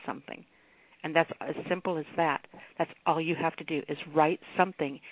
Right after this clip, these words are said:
and you will continue to write. You will continue to create. You create that habit, a writer's habit of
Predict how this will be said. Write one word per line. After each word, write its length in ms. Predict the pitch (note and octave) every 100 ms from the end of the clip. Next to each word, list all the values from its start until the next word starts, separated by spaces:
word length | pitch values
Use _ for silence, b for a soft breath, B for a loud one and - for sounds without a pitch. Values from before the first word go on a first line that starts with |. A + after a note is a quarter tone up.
| B B D#3+
and 160 | D#3+
you 80 | D#3
will 100 | D#3
continue 520 | - D#3 - D3 D3
to 80 | C#3+
write. 260 | D3 C#3+ -
You 140 | D3
will 80 | C#3+
continue 500 | - E3+ D3 D3+ D3
to 80 | C#3+
create. 440 | - - D3+ C#3+ -
You 160 | D3
create 380 | D3 - D3+ D3
that 140 | C#3+ C#3+
habit, 500 | - D3+ C#3+ - - B B B B B - D3+
a 60 |
writer's 320 | C#3 C#3+ C#3+ -
habit 480 | - D3+ D3+ -
of 80 | -